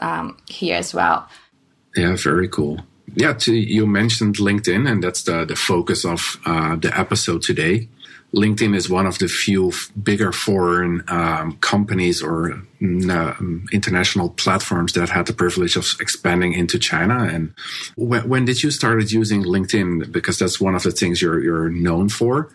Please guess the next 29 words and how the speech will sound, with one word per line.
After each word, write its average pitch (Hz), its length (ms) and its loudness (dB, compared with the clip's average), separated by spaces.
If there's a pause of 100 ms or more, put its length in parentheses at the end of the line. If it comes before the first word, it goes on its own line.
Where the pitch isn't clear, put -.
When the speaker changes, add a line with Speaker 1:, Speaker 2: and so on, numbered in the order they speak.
(280)
Speaker 2:
And 90 420 0
when 98 200 2
did 95 200 0
you 87 360 2
realize 90 520 0
its 85 120 -2
business 98 400 0
potential 76 640 -2
and, 80 340 -6
and 80 160 -2
maybe 82 320 2
in 85 120 0
relationship 82 560 0
to - 100 0
China 85 400 0
as - 140 -4
well? 82 260 -2 (480)
Speaker 1:
I 240 140 2
first 285 400 -2
realized, 226 880 0
um, 190 680 0
the 190 80 0
LinkedIn 214 440 0
potential 208 520 -2
actually 208 360 0
not 196 340 0
so - 140 0
long 185 300 0
ago. 180 400 -4